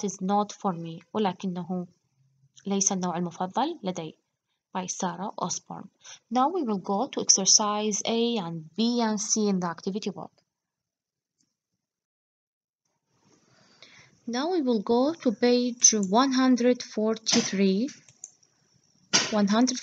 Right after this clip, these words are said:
forty-three on your activity book, lesson five A. Listen to the trailer again.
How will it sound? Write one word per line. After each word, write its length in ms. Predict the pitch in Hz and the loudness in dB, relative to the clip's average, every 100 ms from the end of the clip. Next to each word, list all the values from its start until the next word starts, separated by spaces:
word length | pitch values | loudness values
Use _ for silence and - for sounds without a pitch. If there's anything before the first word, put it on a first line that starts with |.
| 202 | 0
forty-three 480 | 196 - - 247 254 - | 0 -2 0 2 2 4
on 80 | 262 254 | 6 8
your 180 | 254 254 262 - - 208 | 8 6 4 -2 -4 -4
activity 540 | - - 247 202 196 175 | -2 2 2 2 0 2
book, 180 | 240 311 - _ - _ - | 2 0 -6 _ -20 _ 2
lesson 320 | 262 262 190 160 160 - | 6 6 4 -4 -6 0
five 340 | 233 277 339 - - - | 2 4 0 -2 2 6
A. 40 | 208 175 - _ _ - - - | 6 2 -8 _ _ -20 -14 4
Listen 200 | 277 - 370 | 8 8 8
to 80 | 277 | 2
the 120 | 208 | 2
trailer 300 | 226 285 214 170 170 | 4 4 4 2 0
again. 300 | 247 240 | 2 2